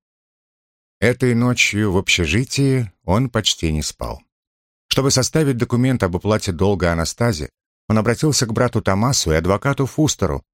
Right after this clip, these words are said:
и был вынужден им рассказать, откуда взялись деньги. Эта парочка и помогла ему замести следы. «Как можно связать меня с кражей?» недоумевал Далмао.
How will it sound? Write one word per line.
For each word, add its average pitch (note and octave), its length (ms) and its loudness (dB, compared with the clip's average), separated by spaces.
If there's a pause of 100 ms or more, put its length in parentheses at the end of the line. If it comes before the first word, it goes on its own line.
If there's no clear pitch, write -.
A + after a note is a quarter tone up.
(220)
и A#2 80 2
был B2 260 2
вынужден B2+ 540 2
им A2 240 2
рассказать, G2+ 600 0 (280)
откуда C#3 460 0
взялись G2+ 400 0
деньги. D2 400 -4 (340)
Эта G2 240 0
парочка G2 480 -2
и F2+ 80 2
помогла G2 520 0
ему E2 340 -2 (140)
замести F#2 420 2
следы. E2 440 -2 (920)
«Как C3+ 280 0
можно C#3+ 300 2
связать G#2 380 0
меня D#3 200 2
с - 60 -4
кражей?» A2+ 400 -2
недоумевал F#2+ 580 2
Далмао. F#2 440 0